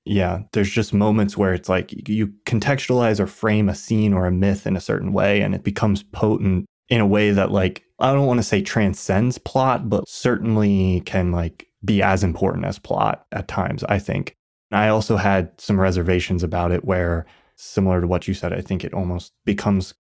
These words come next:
kind of distant or cold or something. There's a level of disconnect there. And comparing this to The Lighthouse, you didn't love it quite as much as me, but, like, I personally get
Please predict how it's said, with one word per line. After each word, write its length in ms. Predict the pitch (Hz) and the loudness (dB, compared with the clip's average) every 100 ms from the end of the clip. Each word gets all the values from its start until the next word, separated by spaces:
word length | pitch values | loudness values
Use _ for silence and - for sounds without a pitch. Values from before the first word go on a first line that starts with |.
| _ | _
kind 220 | - 117 | -4 0
of 120 | 104 - _ - | -2 -4 _ -2
distant 540 | - - 139 135 - | -2 -2 0 0 -2
or 100 | - | -6
cold 500 | - - 117 117 110 | -4 0 2 2 0
or 240 | 98 85 - | 0 -2 -6
something. 580 | - 117 - 123 117 - - | -2 -2 0 0 0 -2 -2
There's 220 | 117 107 | 2 4
a 80 | 104 | 4
level 420 | 101 113 127 120 | 4 4 4 2
of 100 | 95 | 2
disconnect 560 | 104 101 - 98 90 - | 0 -2 -2 -2 -2 -4
there. 360 | - - 101 - | 0 0 -2 -2
And 460 | 104 95 92 87 - _ _ _ - | 0 2 0 -2 -8 _ _ _ -4
comparing 380 | 110 123 123 110 | 0 2 2 2
this 160 | 107 | 0
to 100 | - | -2
The 80 | 95 | 0
Lighthouse, 560 | 92 104 101 98 95 - _ | 2 2 2 0 0 -8 _
you 300 | 104 104 113 | -2 0 2
didn't 200 | 110 101 | 4 2
love 160 | 104 98 | 2 2
it 120 | 101 | 0
quite 180 | - 110 | 0 0
as 80 | 98 | 2
much 160 | 98 90 | 0 0
as 80 | |
me, 120 | 92 85 | 0 0
but, 140 | - | 0
like, 160 | 104 - | 0 2
I 140 | 113 | 0
personally 380 | 104 120 107 101 | 0 0 2 0
get 300 | - 95 | 2 0